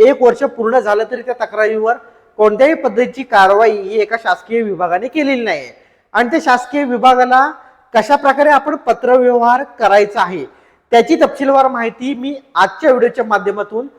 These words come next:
तुम्हाला देणार आहे. तर कोणताही उशीर न करता आपण आपल्या व्हिडिओला सुरुवात करूया. व्हिडिओ थोडीशी मोठी होईल, परंतु तुम्ही व्हिडिओ शेवटपर्यंत आणि कुठेही स्किप न करता बघा. तर मित्रांनो,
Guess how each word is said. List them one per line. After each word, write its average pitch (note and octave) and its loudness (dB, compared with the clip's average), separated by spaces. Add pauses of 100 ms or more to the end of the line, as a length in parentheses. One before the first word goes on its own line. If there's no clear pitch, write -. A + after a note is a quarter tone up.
(260)
तुम्हाला G3+ 2
देणार F#3+ 0
आहे. D3 -2
तर A3+ -6
कोणताही A3+ 0
उशीर C4 -4
न B3+ -2
करता B3 -2 (480)
आपण F#3+ 0
आपल्या B3 2
व्हिडिओला A#3+ 2
सुरुवात A#3 0
करूया. G#3 0
व्हिडिओ F#3+ -2 (100)
थोडीशी C#4 -4
मोठी B3 -4
होईल, A#3 0 (500)
परंतु C#4+ 2
तुम्ही C4+ -4
व्हिडिओ A3+ 2
शेवटपर्यंत A3 0
आणि A3 -2
कुठेही A#3 -4
स्किप D#4+ -4
न G3+ -2
करता A#3 0
बघा. C#3+ -6 (520)
तर A#3 0
मित्रांनो, C4+ 0